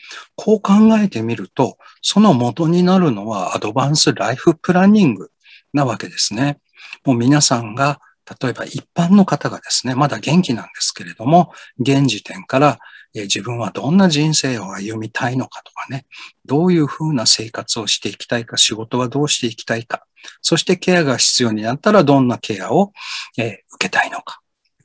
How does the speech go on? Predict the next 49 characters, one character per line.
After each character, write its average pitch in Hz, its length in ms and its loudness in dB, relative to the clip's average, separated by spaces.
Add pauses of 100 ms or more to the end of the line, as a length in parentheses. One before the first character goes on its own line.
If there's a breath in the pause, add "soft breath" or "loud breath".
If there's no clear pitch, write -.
(600)
で、 175 160 6
最 180 260 6
後 151 100 4
の 127 120 2
段 117 280 -2
階 117 180 -2
に 110 100 -2
な 110 140 0
っ - 40 -12
た 104 120 -8
時 165 220 0
に 214 160 6
ど 156 160 6
ん 143 80 6
な 123 120 2
医 104 80 -2
療 101 260 -4
行 98 260 -2
為 123 100 2
を 220 160 2
希 - 180 0
望 - 180 -10
す - 160 -2
る - 100 -18
の - 140 -20
か。 - 140 -20 (180)
こ 202 140 4
う 214 60 6
い 220 40 6
う 220 60 8
ふ 226 100 4
う 208 80 4
な、 - 160 0 (460 loud breath)
え 110 100 -4
ー、 104 40 -6
図 98 140 -2
式 - 240 2
に 98 100 -6
な 92 120 -10
っ 101 80 -20
て - 100 -16
く - 100 -14
る - 80 -14
か - 140 -8
と - 160 -12
思 98 240 -4
う 87 40 -8
の 95 120 -10
で、 147 220 2